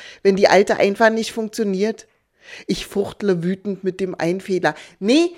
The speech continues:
da kann die Nähmaschine gar nichts für. Das ist einfach meine Blödheit. Ich müsste mich nur mal mit der beschäftigen und sie richtig kennenlernen."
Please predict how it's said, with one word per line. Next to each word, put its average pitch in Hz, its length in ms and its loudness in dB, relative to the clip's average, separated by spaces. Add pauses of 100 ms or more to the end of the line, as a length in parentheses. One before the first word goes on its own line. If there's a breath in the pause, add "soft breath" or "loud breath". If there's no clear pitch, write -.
(160 loud breath)
da 170 80 0
kann 185 320 -4
die 220 100 -2
Nähmaschine 202 640 0
gar 165 220 2
nichts 185 240 -4
für. 311 160 0 (260 loud breath)
Das 220 180 -6
ist 233 160 -8
einfach 208 300 -2
meine 208 320 -2
Blödheit. 339 460 -2 (240 loud breath)
Ich 226 140 -4
müsste 254 340 -2
mich 262 160 -6
nur 269 100 -2
mal 269 120 0
mit 262 180 -6
der 240 100 4
beschäftigen 262 600 -6
und 220 100 -8
sie 254 80 -8
richtig 254 380 -8
kennenlernen." 240 720 0